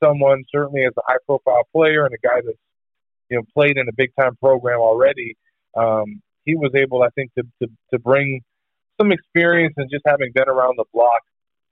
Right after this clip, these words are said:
uh, when Grimes wasn't out there,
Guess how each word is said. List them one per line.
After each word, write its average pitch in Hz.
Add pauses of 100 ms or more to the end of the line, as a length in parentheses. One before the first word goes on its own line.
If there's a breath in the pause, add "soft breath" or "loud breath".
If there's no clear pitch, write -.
(200)
uh, 104 (220)
when 110 (160)
Grimes 139
wasn't 131
out 120
there, 117